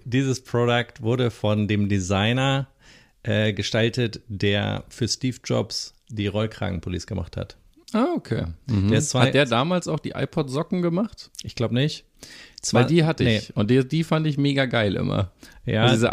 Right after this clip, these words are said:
Speaker 2: iPod-Socken war für mich immer,
Speaker 1: <laughs>
Speaker 2: das war für mich so ein Holy Grail. Die haben irgendwie fünfunddreißig Euro gekostet, alle fünf.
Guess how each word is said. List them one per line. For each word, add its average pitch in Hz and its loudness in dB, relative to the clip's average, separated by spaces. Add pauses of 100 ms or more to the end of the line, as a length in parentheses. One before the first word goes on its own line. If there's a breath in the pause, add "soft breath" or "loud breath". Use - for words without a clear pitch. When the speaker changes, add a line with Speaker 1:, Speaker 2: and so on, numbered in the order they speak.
Speaker 2:
iPod-Socken 175 2
war 139 4
für 135 -2
mich 143 2
immer, 143 2 (340 loud breath)
Speaker 1:
<laughs> - -10
Speaker 2:
das - -6
war 143 4
für 135 -2
mich 160 0
so 139 0
ein 120 2
Holy 131 2
Grail. 98 2
Die 95 2
haben 104 2
irgendwie 110 2
fünfunddreißig 131 0
Euro 135 2
gekostet, 156 -2
alle 131 2
fünf. 160 -2